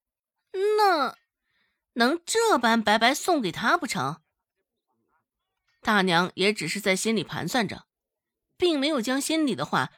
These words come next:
道出来。连带着臭干子送出去，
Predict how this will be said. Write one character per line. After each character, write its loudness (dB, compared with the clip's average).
道 -2
出 -14
来。 -16
连 4
带 4
着 -2
臭 0
干 0
子 -8
送 -2
出 -10
去， -14